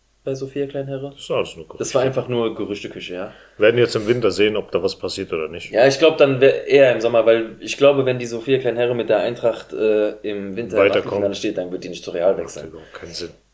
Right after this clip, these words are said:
Speaker 1: Und ja, wie gesagt, an sich, Atmosphäre war gut. Ich glaub,
Speaker 2: Ja.
Speaker 1: das waren rund sechzehn, siebzehn, achtzehntausend Leute.
Speaker 2: Okay.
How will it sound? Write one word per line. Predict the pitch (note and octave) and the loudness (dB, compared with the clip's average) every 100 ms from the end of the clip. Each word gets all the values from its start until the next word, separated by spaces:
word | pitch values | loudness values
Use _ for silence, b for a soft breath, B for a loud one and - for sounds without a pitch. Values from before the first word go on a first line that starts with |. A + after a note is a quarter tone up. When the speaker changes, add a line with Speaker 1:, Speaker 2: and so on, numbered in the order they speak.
| _ _ | _ _
Speaker 1:
Und | - F#2+ F#2+ F#2 F#2 - - | -4 -2 -2 -4 -12 -16 2
ja, | C#3 C#3 - | 4 4 0
wie | C3+ | -2
gesagt, | C3+ - | 0 0
an | B2 | 0
sich, | D#3 G3 | 0 4
Atmosphäre | C#3+ D3+ C3+ F#3 F#3 | 2 2 4 6 6
war | D3+ D3 | 4 2
gut. | A#3+ - - | -6 -8 -14
Ich | - | 0
glaub, | C3+ C#3+ | 2 2
Speaker 2:
Ja. | |
Speaker 1:
das | C3+ D3 | 0 2
waren | C3+ | 2
rund | B2 D3 - _ _ _ - | 2 -2 -6 _ _ _ -8
sechzehn, | B2+ C3+ C#3 | -4 -4 -4
siebzehn, | B2 C#3 C#3 | -6 -6 -6
achtzehntausend | B2+ C3 B2+ B2 A#2+ | -6 -4 -4 -2 -2
Leute. | C3+ D#3+ F3+ F#3 _ - | -2 -2 -6 -10 _ -20
Speaker 2:
Okay. | F#2 | -16